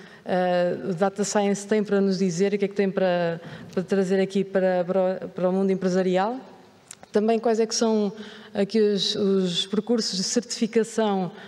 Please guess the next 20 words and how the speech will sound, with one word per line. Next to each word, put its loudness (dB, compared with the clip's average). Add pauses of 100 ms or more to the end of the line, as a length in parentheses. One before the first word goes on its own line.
(160)
apresentados 0
pela 2
D 0
S 0
P 0
A -2 (460)
e 0
depois, 0 (400)
ah, 2
como 2
é 2
que, 0
que -2
táticas 0
é 2
que -16
vocês 0
podem 2
utilizar 0
tanto -2